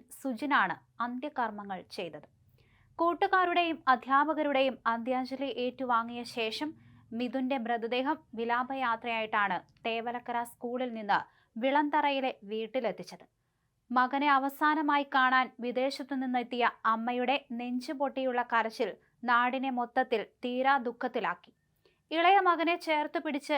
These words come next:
മിഥുന്റെ മൃതദേഹത്തിനരികെ സുജയെ എങ്ങനെ ആശ്വസിപ്പിക്കണമെന്ന് അറിയാതെ ഉറ്റവരും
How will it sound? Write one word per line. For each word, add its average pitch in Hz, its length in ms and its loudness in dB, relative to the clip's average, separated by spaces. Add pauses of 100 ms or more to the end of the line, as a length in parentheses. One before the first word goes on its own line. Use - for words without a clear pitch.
(140)
മിഥുന്റെ 269 460 -2
മൃതദേഹത്തിനരികെ 247 1120 0 (440)
സുജയെ 247 440 -2 (340)
എങ്ങനെ 277 380 -2 (140)
ആശ്വസിപ്പിക്കണമെന്ന് 247 920 -4 (160)
അറിയാതെ 220 480 0 (360)
ഉറ്റവരും 262 480 -2